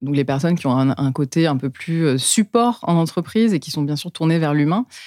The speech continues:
Mais en réalité, ce qu'il faut impérativement, c'est que ce soit le, le management et la direction qui s'emparent de ces sujets, puisque sans une politique très claire sur ces thématiques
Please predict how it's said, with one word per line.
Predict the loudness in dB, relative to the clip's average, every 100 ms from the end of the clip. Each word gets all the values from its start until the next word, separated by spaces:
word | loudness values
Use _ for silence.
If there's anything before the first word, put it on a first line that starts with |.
| -18 -20 -4
Mais | 0
en | 2 2
réalité, | 2 2 0
ce | 0
qu'il | -4
faut | -2 -2 0
impérativement, | 0 0 0 0 0 0
c'est | -2 -6
que |
ce | -6
soit | -4 -2 0
le, | 0 0 2 2 0
le | 0
management | 2 0 0 -2 -4 -8 -4
et |
la | -2
direction | 0 0 0 -4 -6 -6 -8
qui | -8
s'emparent | -6 -4 -2 -2 -2
de |
ces | -6 -8
sujets, | -6 -2 -2 -4 -8 -20 -20 -10
puisque | -2 0
sans | 0 0 2 2 0 -4
une | -4 0 2
politique | 2 2 2 -2 -6 -4
très | -4 -2
claire | -2 -2
sur | -4 -8 -6
ces | -2 -2
thématiques | 0 0 0 -4 -8 -8